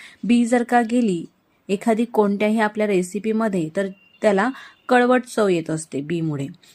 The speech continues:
तर बिया पूर्ण अशा हातावरतीच मी काढून घेते. तर फक्त रस घालायचा आहे. असं एक लिंबू पिळून घेतलेला आहे. त्यानंतर अर्धा चमचा साखर टाकते,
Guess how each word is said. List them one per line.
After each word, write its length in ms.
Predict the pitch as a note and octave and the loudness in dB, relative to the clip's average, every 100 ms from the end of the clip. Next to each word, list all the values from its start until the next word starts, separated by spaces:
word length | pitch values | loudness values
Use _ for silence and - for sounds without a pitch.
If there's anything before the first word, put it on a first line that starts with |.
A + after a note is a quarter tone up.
| _ | _
तर 80 | A#3 | -4
बिया 300 | A3 A3+ A3+ | -2 0 0
पूर्ण 300 | A#3 A3 A3 | -2 -4 -4
अशा 380 | A3 G#3+ G#3+ G#3 F#3+ | -2 -2 -2 -4 -6
हातावरतीच 720 | F#3 F#3+ F#3+ G#3 A3 F#3 G3 - | -6 -6 0 0 0 -2 -8 -8
मी 100 | G3+ - | -10 -4
काढून 320 | F#3 F#3+ G#3+ | -2 0 -2
घेते. 360 | G3+ E3+ D3+ D3+ D3 _ _ _ _ _ _ _ _ - | -4 -4 -6 -8 -16 _ _ _ _ _ _ _ _ -8
तर 60 | G#3+ | -2
फक्त 260 | B3 - A#3 | -2 -2 0
रस 300 | G3+ G3+ A3 | 2 0 0
घालायचा 500 | A3+ F3 C#3+ - D#3 | 0 0 -2 -4 -4
आहे. 220 | D#3 A3 - _ _ - | -4 -8 -10 _ _ -8
असं 200 | F3+ A#3+ | -2 0
एक 180 | A3+ | 0
लिंबू 300 | A3 G#3 G3+ | -2 -2 -4
पिळून 340 | G#3 G3 F#3 G#3 | -2 0 0 0
घेतलेला 400 | A3+ - G3+ G3 | -2 -4 -4 -2
आहे. 260 | F#3 G3+ G3+ _ | -4 -4 -6 _
त्यानंतर 520 | G3 G#3 G#3+ F#3 F3 E3+ - _ - | -2 -2 -2 -2 -6 -8 -12 _ 2
अर्धा 300 | G#3+ F#3+ C#4+ | 4 6 4
चमचा 440 | D4 A3+ A3 A#3 | 4 2 4 2
साखर 480 | A#3 A3 D#3+ G#3 C4 | 2 2 2 2 2
टाकते, 480 | B3 F#3 - F3 | 2 0 0 0